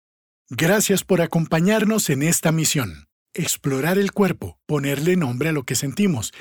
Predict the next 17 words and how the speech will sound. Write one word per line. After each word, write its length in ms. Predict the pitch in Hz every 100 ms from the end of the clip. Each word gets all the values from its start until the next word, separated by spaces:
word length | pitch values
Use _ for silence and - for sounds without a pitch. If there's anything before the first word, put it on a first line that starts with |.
| -
y 140 | 180 160
aprender 500 | 151 160 151 214 226
a 60 |
cuidarnos 680 | 208 202 175 156 139 131 - - - -
también 460 | 147 139 156 196
hace 220 | 190 -
parte 420 | 135 185 190 - 170
del 160 | 165
crecimiento. 760 | 165 151 165 151 123 92 78 _ _ _ _ _ _ _
Esta 320 | 185 185 190
cartilla 500 | 165 147 - 185 185
fue 260 | - 190 190
pensada 560 | - 165 127 180 180 180
para 200 | 160 139
acompañarlos 840 | 151 131 139 143 190 196 202 -
con 180 | 170 147
respeto, 580 | 143 - 156 - -